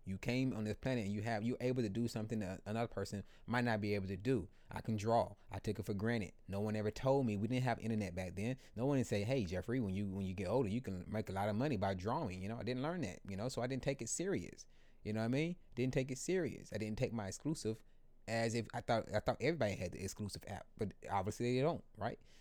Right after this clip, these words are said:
So that's what I'm talking about by exclusives. What are your exclusives? What will you, what does your computer have on it that you can consider an exclusive app? What can you do that most people might not be able to do?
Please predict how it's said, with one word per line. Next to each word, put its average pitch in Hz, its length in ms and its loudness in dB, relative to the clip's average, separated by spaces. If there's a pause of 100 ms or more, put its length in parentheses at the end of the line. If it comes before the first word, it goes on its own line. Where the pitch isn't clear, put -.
So 120 360 2
that's 127 240 4
what 113 80 2
I'm 107 80 0
talking 104 220 0
about 92 240 0
by 85 120 -2
exclusives. 95 680 -6 (200)
What 120 320 0
are 127 180 4
your 107 240 2
exclusives? - 680 -4 (260)
What 127 200 4
will 139 100 4
you, 117 340 2 (260)
what 117 280 2
does 117 160 6
your 110 100 2
computer 127 340 -2
have 113 280 0
on 98 140 -2
it 90 140 -4
that 101 240 -2
you 104 140 -2
can 104 160 -4
consider 98 400 -2
an 92 180 -6
exclusive 92 420 -4 (100)
app? - 320 -8 (840)
What 120 140 0
can 127 180 2
you 123 100 4
do 117 200 4
that 101 180 0
most 113 200 0
people 104 340 -4
might 104 180 -2
not 101 140 -2
be 90 120 0
able 87 140 -2
to 90 100 -4
do? 110 260 0